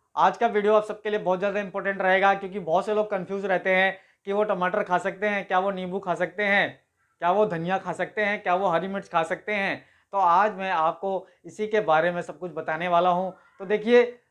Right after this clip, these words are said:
जो टमाटर होता है, आंवला होता है और जो भी आपके सिट्रिक फ्रूट होते हैं, इसके अंदर विटामिन सी बहुत अधिक मात्रा में पाया जाता है। और विटामिन सी आपके इम्यून सिस्टम को बूस्ट करता है, जो एक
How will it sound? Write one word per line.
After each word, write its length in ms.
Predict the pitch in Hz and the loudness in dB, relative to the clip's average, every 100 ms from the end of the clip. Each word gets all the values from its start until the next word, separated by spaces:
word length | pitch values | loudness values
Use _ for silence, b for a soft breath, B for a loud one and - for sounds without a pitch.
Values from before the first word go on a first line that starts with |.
| _ | _
जो 60 | 190 | -4
टमाटर 420 | 196 185 185 220 | -2 0 0 2
होता 280 | 202 196 196 | 0 2 2
है, 160 | 202 | 2
आंवला 340 | - 170 180 202 | 0 -4 0 0
होता 300 | 180 190 196 | 0 2 2
है 280 | 190 185 180 b - | 4 2 -4 b -4
और 260 | 175 208 185 | 0 2 0
जो 260 | 147 190 | -2 -2
भी 180 | 185 196 | -2 0
आपके 280 | 190 170 202 | 2 2 -2
सिट्रिक 360 | - 175 208 208 | -12 -10 -8 -8
फ्रूट 140 | 180 | -6
होते 240 | 165 143 165 | -4 -4 -4
हैं, 340 | 165 151 - b | -2 -4 -8 b
इसके 240 | 185 175 254 | -16 -6 -4
अंदर 260 | 247 208 190 | 0 0 0
विटामिन 420 | 175 185 185 202 | 0 0 0 -6
सी 200 | - 202 | -8 -8
बहुत 260 | 170 175 175 | 0 0 0
अधिक 200 | 165 170 | -4 -4
मात्रा 340 | 160 151 190 | -6 -4 -4
में 120 | 185 170 | -4 -4
पाया 260 | 160 160 190 | 2 4 4
जाता 280 | 175 170 | 2 2
है। 260 | 180 180 170 B B | 4 4 2 B B
और 100 | 185 | -6
विटामिन 460 | 175 180 196 220 240 | -4 0 0 0 -4
सी 260 | - 208 214 | -6 -6 -2
आपके 300 | 175 175 196 | 0 0 -4
इम्यून 220 | 175 202 | -6 -8
सिस्टम 400 | 185 185 - 208 | -8 -12 -10 -10
को 120 | 196 | -8
बूस्ट 300 | 180 160 190 | -4 -2 -4
करता 300 | - 180 156 185 | -2 -2 2 4
है, 260 | 185 180 B B 139 | 4 2 B B -6
जो 160 | 214 | -4
एक 380 | 233 196 208 214 | -4 -2 -2 -2